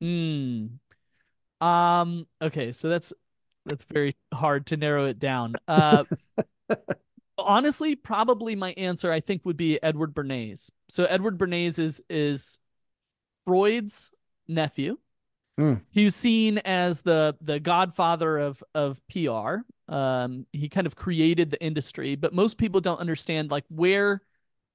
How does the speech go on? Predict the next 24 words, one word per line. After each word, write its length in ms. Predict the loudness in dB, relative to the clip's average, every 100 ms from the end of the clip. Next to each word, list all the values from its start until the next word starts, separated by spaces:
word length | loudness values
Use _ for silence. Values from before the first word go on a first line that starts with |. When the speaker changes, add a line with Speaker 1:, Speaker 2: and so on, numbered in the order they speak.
| -14 -2
Speaker 1:
that 400 | 0 0 -8 -6
came 320 | 0 0 0
from 360 | -2 -2 -2 -2
was 180 | 0 2
he 140 | 4
was 160 | 4 2
actually, 420 | 0 -2 -2 0
like, 240 | 0 -4 _ _ _ 2
our, 300 | 4 4 0 -6 _ _
effectively 760 | -14 -4 -2 0 -2 0 0 2
our 140 | 0
minister 460 | 0 -2 0 2 0
of 140 | 2
propaganda 680 | 0 0 0 -2 -4 -2 -2
during 320 | 0 -2 -2
World 200 | -4 -6
War 140 | -4 -6
Two. 400 | -6 -10 -10 -16 _ _ _ -18 -4
Speaker 2:
Mm. 160 | 2 2
Speaker 1:
And 100 | 4
so 200 | 6 6
he 300 | 4 0 0
really 380 | 2 0 0
understood 720 | 0 2 0 0 0 0 -2